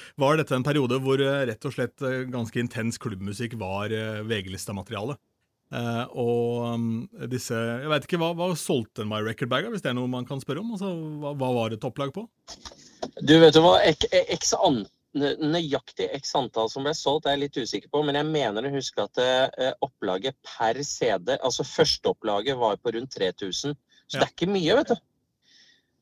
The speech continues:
Speaker 2: Eh, men de ble solgt før de kom i butikkhyllene, for de var forhåndssolgte faktisk. For det fikk jeg tilbakemelding om. Og så tror jeg de lagde, eh, et begrenset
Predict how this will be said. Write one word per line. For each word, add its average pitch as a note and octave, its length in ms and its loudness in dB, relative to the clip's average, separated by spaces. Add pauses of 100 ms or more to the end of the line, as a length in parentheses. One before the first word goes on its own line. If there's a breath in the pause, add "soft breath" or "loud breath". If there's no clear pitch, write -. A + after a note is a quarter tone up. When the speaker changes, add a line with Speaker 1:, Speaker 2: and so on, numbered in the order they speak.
Speaker 2:
Eh, E3+ 1120 4 (180)
men E3 240 -6
de E3+ 140 -2
ble G3+ 100 -4
solgt F3 460 -2 (160)
før B2+ 340 0
de D#3 80 -6
kom B2 220 -4
i A#2+ 60 -10
butikkhyllene, A#2+ 640 -4
for F#3 100 -6
de D3 80 2
var D3 320 2 (160)
forhåndssolgte G2+ 720 -4
faktisk. F3+ 560 -2 (440)
For C#3+ 80 2
det D3 80 6
fikk - 240 -4
jeg C#3 80 0
tilbakemelding G2+ 560 -2
om. A2 160 2 (480 loud breath)
Og C#3 80 0
så F3 160 0
tror C#3 400 0
jeg C#3+ 160 8
de F3 80 2
lagde, C3+ 440 2 (280)
eh, C#3+ 140 2 (100)
et C#3+ 140 -14
begrenset B2+ 1200 2